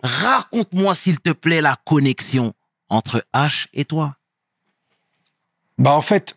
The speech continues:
Speaker 2: moi, au début, euh, y a Sean qui est avec Freeze. Sean, tu connais comme on est. Moi et lui, on est inséparables.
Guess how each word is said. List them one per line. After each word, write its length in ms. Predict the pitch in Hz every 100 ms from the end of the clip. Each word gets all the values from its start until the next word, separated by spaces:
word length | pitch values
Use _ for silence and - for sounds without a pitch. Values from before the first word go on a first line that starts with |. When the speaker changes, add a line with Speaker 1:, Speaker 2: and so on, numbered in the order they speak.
| -
Speaker 2:
moi, 460 | 139 151 180 196 -
au 120 | 147
début, 480 | 143 147 180 196 - _ 110
euh, 360 | 139 135 131 135
y 100 | 143
a 60 |
Sean 440 | - - 190 202 170 _ _ _ _ _ _ _
qui 100 | -
est 20 | 147
avec 300 | 143 151 -
Freeze. 380 | 151 120 - - _ _ _ _ _ _ _ _ _ _ _ -
Sean, 240 | - 165 147
tu 120 | -
connais 260 | 123 131 -
comme 220 | 120 120
on 140 | 131
est. 220 | 143 104
Moi 200 | 95 98
et 60 | 101
lui, 180 | 107 101
on 260 | 90 87
est 60 | 87
inséparables. 680 | 90 - - - 107 95